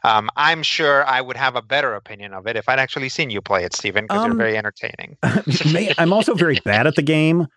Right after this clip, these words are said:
Speaker 2: Uh, but yeah, I spent a couple hours, uh, streaming this last Saturday, and I was kind of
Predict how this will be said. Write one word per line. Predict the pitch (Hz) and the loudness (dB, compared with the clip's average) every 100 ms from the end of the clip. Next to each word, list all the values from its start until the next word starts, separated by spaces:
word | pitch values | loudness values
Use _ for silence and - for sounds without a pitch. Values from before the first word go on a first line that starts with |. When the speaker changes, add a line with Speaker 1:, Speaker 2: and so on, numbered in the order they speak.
| _ _ | _ _
Speaker 2:
Uh, | 147 135 127 | 0 2 2
but | 120 135 135 170 | 2 2 2 2
yeah, | 214 | 2
I | |
spent | 208 - | 2 2
a | 254 | 2
couple | 214 190 | 2 4
hours, | 170 185 139 - | 4 4 4 2
uh, | 147 123 | 0 2
streaming | - 165 156 | 2 4 6
this | 143 - | 4 2
last | 135 127 - | 2 2 2
Saturday, | 190 220 123 101 104 - | 2 4 4 4 2 2
and | 135 139 139 - | 2 2 2 0
I | 190 | 2
was | 233 - | 0 0
kind | - 220 | -2 2
of | 190 131 | 2 0